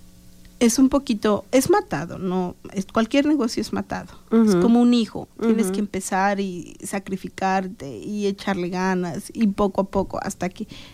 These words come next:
Speaker 1: lo veas crecer,
Speaker 2: Ujú.
Speaker 1: puedes alejarte un poco. Pero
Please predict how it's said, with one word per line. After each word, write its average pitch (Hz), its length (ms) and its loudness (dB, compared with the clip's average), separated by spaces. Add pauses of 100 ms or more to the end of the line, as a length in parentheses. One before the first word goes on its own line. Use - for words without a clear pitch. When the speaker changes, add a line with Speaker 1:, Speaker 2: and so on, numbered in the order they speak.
(200)
Speaker 1:
lo 190 160 4
veas 196 300 4
crecer, - 540 -4 (160)
Speaker 2:
Ujú. 175 420 2
Speaker 1:
puedes 175 320 -2
alejarte 180 460 -6
un 175 80 -4
poco. - 280 -16 (2000)
Pero 254 460 6